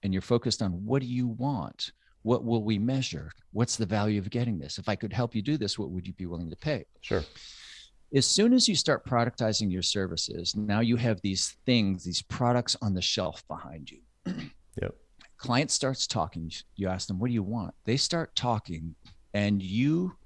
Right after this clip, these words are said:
Speaker 1: being a pattern matching machine, being a subject matter expert, you see the patterns and you jump ahead and you think, "Oh, I know what you want. I, I've seen this problem before."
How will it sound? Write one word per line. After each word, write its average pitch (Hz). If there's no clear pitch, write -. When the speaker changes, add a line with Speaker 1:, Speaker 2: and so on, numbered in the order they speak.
Speaker 1:
being 110
a 98
pattern 139
matching 120
machine, 98
being 87
a 87
subject 95
matter 95
expert, -
you 107
see 143
the 139
patterns 78
and 90
you 101
jump 98
ahead 85
and 95
you 98
think, 85
"Oh, 139
I 120
know 147
what 123
you 104
want. 78
I, 123
I've 135
seen 185
this 180
problem 107
before." 92